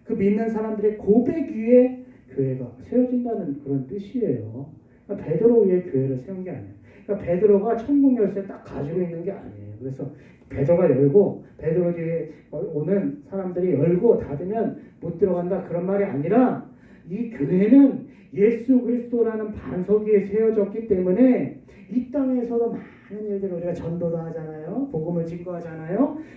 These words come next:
어, 뭐 착한 일도 하잖아요. 이 모든 권세가 하늘에 속한 복이 되는 거예요. 네? 교회는 이렇게 권세가 있어요. 구원도 있고 회개도 하고요. 은혜도 있고 하나님의 복이 넘치는 곳이,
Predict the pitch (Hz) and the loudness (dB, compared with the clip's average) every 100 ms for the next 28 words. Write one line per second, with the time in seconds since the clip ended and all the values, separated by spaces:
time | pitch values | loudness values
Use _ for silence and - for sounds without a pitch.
0 | - 294 - - - 143 143 - - - | -12 -8 -8 -8 -4 -2 -2 -6 -12 -14
1 | - 247 214 202 180 180 175 185 190 190 | -2 2 4 2 -2 -8 -4 -2 0 0
2 | 240 214 240 214 196 202 233 277 - - | 6 8 8 4 2 0 0 0 0 -8
3 | - - - - - 339 311 269 262 - | -20 -20 -20 -18 -10 -6 2 4 4 2
4 | 247 - 175 143 139 120 101 - - - | 2 0 -4 -4 -2 -2 -4 -14 -18 -20
5 | - - 180 214 - - - - - 208 | -20 -8 -6 -6 -8 -20 -20 -2 6 8
6 | 233 208 170 - 233 - 131 139 214 240 | 8 0 -4 -4 -8 -10 -4 0 4 4
7 | 269 226 - - - - _ - - - | 4 2 -2 -6 -16 -20 _ -20 -20 -8
8 | 170 170 160 156 147 - 147 175 208 - | 2 2 2 -2 -4 -4 -2 -2 -4 -10
9 | 262 - 262 262 247 208 180 175 196 220 | -16 2 4 6 6 4 2 0 0 2
10 | 285 277 - 165 190 214 233 226 202 - | 0 -2 -10 2 4 6 4 4 2 -2
11 | 233 233 208 202 180 185 262 226 - 214 | -4 -4 -4 -6 -2 4 6 4 0 -6
12 | 185 180 - 277 - - | -2 -2 2 0 0 -8